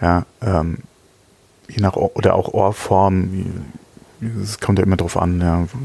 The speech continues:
auch wie jemand da veranlagt ist, äh, was die Produktion jetzt betrifft,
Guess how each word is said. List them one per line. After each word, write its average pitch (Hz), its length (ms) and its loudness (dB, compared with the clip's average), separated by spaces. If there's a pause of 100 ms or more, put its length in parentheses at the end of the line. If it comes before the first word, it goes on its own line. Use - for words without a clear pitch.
(100)
auch 90 180 -6
wie 98 40 0
jemand 87 280 2
da 87 80 4 (600)
veranlagt 87 540 0
ist, - 260 -4
äh, 95 40 2 (140)
was 87 140 -2
die - 60 -10
Produktion 90 520 -2
jetzt 92 160 -2
betrifft, - 480 -4